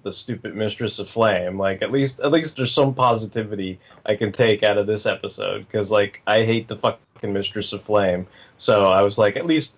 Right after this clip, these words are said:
I was like, "At least Rhett Butler Overlord, like, took her out or whatever," you know? And it's like,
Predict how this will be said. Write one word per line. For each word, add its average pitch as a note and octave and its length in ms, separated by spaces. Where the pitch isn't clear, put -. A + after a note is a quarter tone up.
I B2+ 140
was A#2 120
like, A2+ 160
"At G#3 100
least A3 200
Rhett E3+ 260
Butler A#2 400
Overlord, F#2+ 580
like, F2+ 220
took - 240
her F#2 160
out F2 320
or - 100
whatever," B2 560
you - 100
know? G#2 200
And C3 100
it's B2+ 100
like, C#3+ 200